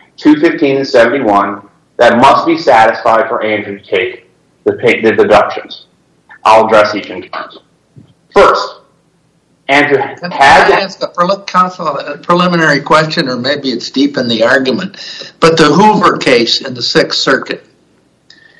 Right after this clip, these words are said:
Speaker 2: do you... Uh, do you, do you argue that it's wrong or distinguishable?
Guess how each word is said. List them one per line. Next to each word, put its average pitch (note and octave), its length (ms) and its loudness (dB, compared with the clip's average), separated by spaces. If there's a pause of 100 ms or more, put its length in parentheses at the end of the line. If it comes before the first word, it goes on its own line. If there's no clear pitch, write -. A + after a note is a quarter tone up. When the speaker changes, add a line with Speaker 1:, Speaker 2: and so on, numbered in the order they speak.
(380)
Speaker 2:
do C#3 120 -6
you... F3 420 4
Uh, - 260 2 (400)
do C3+ 60 -8
you, E3+ 480 2
do C#3 100 -6
you D#3+ 120 2
argue F3 400 2
that C#3+ 140 -2
it's C3+ 200 -2
wrong F3+ 580 2
or C3+ 160 0
distinguishable? B2+ 840 -6